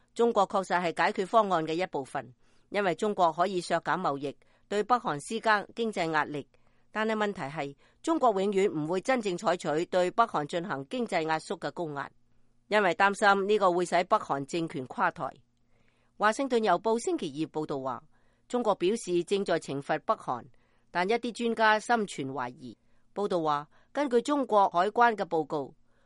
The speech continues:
中國喺三月或者四月冇從北韓進口煤，但最近去過中國同北韓邊界嘅人話，佢哋睇到咗裝煤嘅卡車同火車駛入中國。車維德話，自從中國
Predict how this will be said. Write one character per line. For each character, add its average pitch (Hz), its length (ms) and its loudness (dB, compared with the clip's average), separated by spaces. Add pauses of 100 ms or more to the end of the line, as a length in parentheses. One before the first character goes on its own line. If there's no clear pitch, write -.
(180)
中 320 180 0
國 247 120 2
喺 214 160 0
三 269 300 2
月 196 140 0
或 180 100 4
者 233 160 0
四 208 220 -2
月 160 240 -2
冇 214 200 0
從 170 200 -2
北 285 100 2
韓 165 300 0
進 202 200 -4
口 185 160 2
煤， 156 300 -4 (400)
但 180 240 2
最 208 140 2
近 180 160 2
去 190 180 -2
過 180 260 4
中 254 240 0
國 185 280 6
同 151 260 -4
北 - 120 0
韓 170 260 -2
邊 247 180 -2
界 165 240 0
嘅 - 20 -2
人 131 200 -6
話， 131 240 -6 (280)
佢 233 120 -2
哋 226 160 2
睇 - 180 0
到 247 180 4
咗 220 220 4
裝 269 260 4
煤 160 200 -2
嘅 180 120 -4
卡 233 220 -2
車 226 300 -2
同 151 180 -6
火 156 240 0
車 214 140 -6
駛 185 340 -2
入 156 60 -2
中 165 260 -8
國。 127 220 -6 (640)
車 247 140 -2
維 170 180 0
德 185 120 0
話， 131 300 -2 (340)
自 208 160 -4
從 160 300 0
中 277 240 0
國 208 240 2